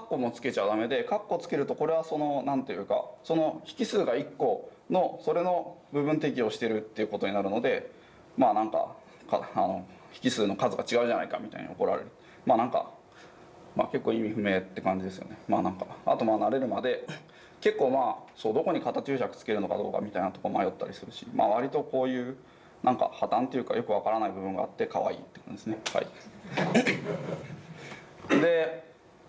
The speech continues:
えーっと、スカラの使いどころとしては、まあ大きめのものを、まあかっちり作るのにはまあ向いてるなっ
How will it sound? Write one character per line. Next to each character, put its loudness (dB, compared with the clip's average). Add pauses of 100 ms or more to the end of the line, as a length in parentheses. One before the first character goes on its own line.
(380)
え 4
ー -12
っ -20
と、 2 (760)
ス -12
カ 6
ラ 4
の 0
使 0
い 2
ど 2
こ 0
ろ 0
と -2
し -6
て 0
は、 2
ま 0
あ 4
大 2
き -8
め 0
の 2
も 0
の 2
を、 -4 (640)
ま 4
あ 0
か 0
っ -4
ち -6
り -6
作 -8
る -2
の -4
に -6
は 0
ま 4
あ 0
向 -4
い -6
て -6
る -4
な 2
っ -10